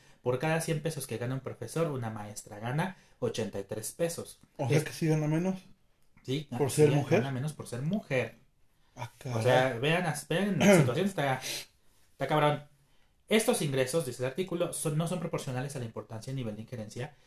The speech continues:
Speaker 1: que los docentes tienen en la competitividad en México. Y bueno, y después de estos datos, el artículo sugiere algunos, eh,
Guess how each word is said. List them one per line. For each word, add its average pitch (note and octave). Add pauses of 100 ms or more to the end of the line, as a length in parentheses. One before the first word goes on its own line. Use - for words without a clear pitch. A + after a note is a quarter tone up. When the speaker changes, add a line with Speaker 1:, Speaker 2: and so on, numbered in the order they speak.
(120)
Speaker 1:
que B2+
los G#2+
docentes A2+
tienen B2
en A2+
la G2
competitividad A2
en A2+
México. A2 (340)
Y B2+
bueno, C3 (100)
y B2
después C3
de C#3+
estos D3
datos, C#3+
el C3
artículo A#2+
sugiere A#2+ (260)
algunos, A#2
eh, A2+